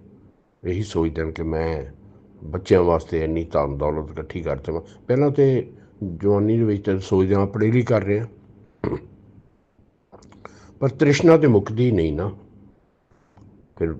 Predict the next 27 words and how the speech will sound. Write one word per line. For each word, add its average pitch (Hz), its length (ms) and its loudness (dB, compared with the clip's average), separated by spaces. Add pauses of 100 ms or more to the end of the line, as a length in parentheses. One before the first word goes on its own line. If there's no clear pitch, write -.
(300)
ਬਾਅਦ 90 240 2
ਦੇ 87 80 0
ਵਿੱਚ 87 180 -2
ਇਹ 101 100 4
ਹੋ 104 100 4
ਜਾਂਦਾ 82 300 0
ਹੈ - 120 -8 (220)
ਕਿ - 60 -16
ਚਲੋ 80 260 -2
ਜਿੰਨਾ 82 280 -2
ਬਣਾ 82 280 0
ਜਾਵਾਂਗਾ 80 440 -4
ਮੇਰੇ 78 260 -4
ਪਰਿਵਾਰ 78 480 -4
ਦੇ 78 160 -6
ਕੰਮ 76 280 -8
ਆਏਗਾ, 76 320 -6
ਮੇਰੇ 73 320 -10 (720)
ਬੱਚਿਆਂ 80 300 0
ਦੇ 78 120 -2
ਕੰਮ 76 300 -4
ਆਏਗਾ। 76 360 -8 (680)
ਪਰ 87 120 -4
ਜਿਸ 82 280 -6
ਨੂੰ 95 160 2
ਤੂੰ 80 180 -4
ਪਤਿਆਈਂਦਾ 80 720 -6